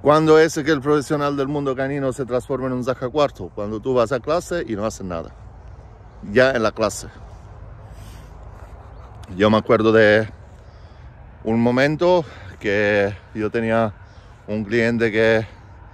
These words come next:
eh, que vino dos veces. Pagó cuatro clases y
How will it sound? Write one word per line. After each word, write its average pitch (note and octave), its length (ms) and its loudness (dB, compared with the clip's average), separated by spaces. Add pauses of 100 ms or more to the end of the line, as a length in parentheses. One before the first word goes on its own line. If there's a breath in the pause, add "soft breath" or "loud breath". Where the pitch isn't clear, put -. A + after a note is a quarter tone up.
(560 loud breath)
eh, A2 460 0
que G2+ 80 -4
vino A2 180 0
dos A#2 160 0
veces. A2+ 440 -2 (800 loud breath)
Pagó G2+ 260 0
cuatro A#2 320 -2
clases C#3+ 480 -2
y G2 440 -4